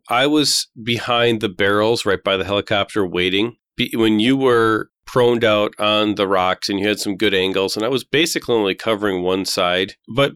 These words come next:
kind of in the middle of things, I don't play like that ever.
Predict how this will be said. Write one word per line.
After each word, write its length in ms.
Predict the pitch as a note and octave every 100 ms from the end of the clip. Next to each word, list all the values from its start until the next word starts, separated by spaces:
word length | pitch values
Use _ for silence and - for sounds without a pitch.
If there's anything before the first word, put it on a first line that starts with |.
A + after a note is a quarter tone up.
| - -
kind 260 | D3 D3
of 120 | B2+
in 80 | A#2
the 120 | G#2
middle 420 | F#2+ G2 G#2 B2+ C#3+
of 100 | C#3
things, 580 | D3 D3 E3 E3+ - - _ -
I 300 | C3 C#3+ C3
don't 320 | B2+ A#2+ -
play 180 | G#2+ G#2
like 220 | F2+ -
that 200 | - -
ever. 360 | E2 - A#2+